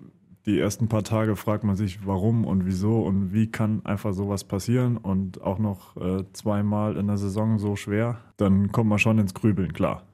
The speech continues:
Die ersten paar Tage waren wirklich schwierig für, für, für den Kopf und mental nach dieser ganzen Reha-Phase, äh, die jetzt gerade jetzt im Februar abgeschlossen wurde, jetzt wieder sich neu zu motivieren, um, äh, das Ganze wieder von vorne anzufangen.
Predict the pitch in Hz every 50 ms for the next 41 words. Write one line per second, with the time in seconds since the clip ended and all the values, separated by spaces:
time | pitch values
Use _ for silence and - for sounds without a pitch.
0 | _ _ _ _ - 110 110 113 120 - - 120 120 - 117 110 - 123 120 117
1 | 117 107 110 110 107 110 113 107 117 110 107 - - 110 127 143 156 185 180 -
2 | - - - - - - 107 107 107 107 104 101 - - - 107 107 104 95 -
3 | 113 107 107 - 127 139 135 - - - 95 101 101 101 90 98 104 104 104 101
4 | 104 110 110 117 123 127 135 131 - - 110 104 107 107 - 110 98 101 104 98
5 | 98 98 92 101 104 98 107 110 113 117 113 113 - 110 110 110 104 113 110 110
6 | 110 98 - - 98 104 104 92 101 101 104 101 - - - - 98 98 104 104
7 | 104 104 101 98 - - - 107 98 - - - 95 - - 113 113 110 - 110
8 | 101 107 - - 107 - 110 107 101 - 113 104 104 107 107 104 101 98 90 95
9 | 101 98 - - - - - _ _ - 104 92 98 117 135 127 131 123 117 113
10 | 113 113 - - _ _ _ _ - 110 107 104 - - - 95 104 107 117 117
11 | - - 117 113 113 107 110 104 101 107 113 113 113 110 - - 104 107 107 107
12 | 101 - 98 101 101 101 101 104 104 101 - _ - 107 92 - - 107 110 110
13 | - 110 104 57 - 95 104 110 107 101 101 101 104 - - - - 107 95 -
14 | 123 127 117 107 104 104 - - 98 - 101 101 107 113 110 -